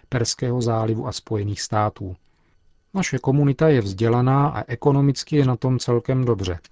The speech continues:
Mnozí mladí rodiče mají jen jedno dítě, aby zabezpečili sociální jistoty, i když by si mohli dovolit vychovat více dětí, podotýká otec José.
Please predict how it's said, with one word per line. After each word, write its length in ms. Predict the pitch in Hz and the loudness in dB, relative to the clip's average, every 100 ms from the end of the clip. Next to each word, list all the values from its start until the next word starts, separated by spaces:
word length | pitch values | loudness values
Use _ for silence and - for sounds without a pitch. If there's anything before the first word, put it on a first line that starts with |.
| - - - - | -20 -20 -14 -2
Mnozí 360 | 120 123 135 | 2 2 2
mladí 300 | 123 120 107 | 2 2 2
rodiče 440 | 104 110 120 - 147 | 0 0 -4 2 2
mají 260 | 139 123 | 4 2
jen 120 | 120 110 | 2 2
jedno 280 | 117 131 | 2 2
dítě, 380 | 135 123 104 101 - _ _ - | 0 -2 -2 -4 -6 _ _ -6
aby 220 | 110 104 | -4 -2
zabezpečili 680 | 104 110 - 117 - 120 117 | -2 -2 -4 -6 -4 0 0
sociální 600 | - 107 117 107 110 110 | -2 -4 -2 0 0 -2
jistoty, 480 | 113 - - - 82 _ _ | -2 -2 -2 -4 -10 _ _
i 120 | 147 | -2
když 220 | 143 170 | 2 4
by 140 | 143 135 | 2 -2
si 160 | - | 0
mohli 280 | 147 147 151 | 2 2 2
dovolit 400 | 135 127 131 120 | 2 2 0 0
vychovat 440 | 113 - 120 123 107 | -4 -2 0 0 -2
více 300 | 117 - 120 | -6 -4 -2
dětí, 360 | 107 - 90 - _ _ | -2 -4 -10 -12 _ _
podotýká 560 | 113 104 101 101 113 113 | -4 -2 -2 -6 -4 -4
otec 320 | 104 107 - 110 | -4 -6 -6 -8
José. 300 | 95 90 | -6 -6